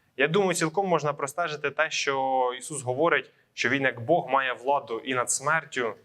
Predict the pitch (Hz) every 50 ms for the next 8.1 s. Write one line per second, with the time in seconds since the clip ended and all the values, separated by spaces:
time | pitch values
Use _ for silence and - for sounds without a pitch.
0 | _ _ _ - 127 127 127 120 117 117 120 110 - - 92 90 - _ _ _
1 | _ _ _ _ _ _ _ _ _ _ _ _ _ _ _ _ _ _ _ _
2 | _ _ _ _ _ _ _ - 127 139 147 151 147 147 135 147 170 160 147 -
3 | 139 135 131 - - 123 - - 156 160 143 123 - _ _ _ _ _ _ _
4 | _ _ _ _ _ _ _ - _ _ _ _ _ _ _ - 117 120 131 139
5 | 135 - 127 113 123 117 117 147 185 208 180 139 127 117 110 110 _ _ _ _
6 | _ _ _ _ _ _ _ _ - 110 143 170 160 147 143 123 - 139 131 131
7 | 123 120 120 120 117 127 123 123 117 110 107 101 85 90 85 87 85 - - -
8 | - -